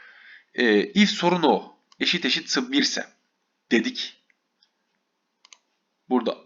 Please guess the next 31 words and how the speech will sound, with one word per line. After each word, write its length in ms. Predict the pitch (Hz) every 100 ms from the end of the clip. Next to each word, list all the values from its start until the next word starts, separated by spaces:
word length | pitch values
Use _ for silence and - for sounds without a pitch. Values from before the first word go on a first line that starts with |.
| _
atladığımızda, 840 | 139 151 127 107 101 95 92 107 -
ileri 320 | 123 127 110
butonuna 340 | 104 113 101 104
bastığımızda 540 | 135 - 104 95 95
sorun 300 | - 143 135
o 100 | 110
eşit 260 | - - -
eşit 260 | - -
bir 100 | 139
ise 200 | 147 -
dedik. 340 | 98 113 131 -
Bize 220 | 156 127
birinci 260 | 131 113 -
soruyu 280 | 120 123
verdi 320 | 120 104 95 92
rich 160 | 95
text 280 | - 98 -
box. 200 | - - - _ _ -
Box. 280 | - - - _ - - - - - - _ - - 57
E, 220 | 65 67 60 - _ _ _ _ _ _ _
soruyu 400 | - 175 147 117
verdik, 340 | 127 107 107
butonlara 420 | 127 127 131 117 104
cevaplarını 460 | 120 123 110 101
tanımladık. 500 | 104 127 120 107 143
Label 520 | 123 135 143 123 107
dördümüze 460 | 113 127 135 117 107
de 160 | 120 127
doğru 240 | 127 127
cevabı 360 | 110 98 107 139
yazdık. 680 | 127 107 95 - - -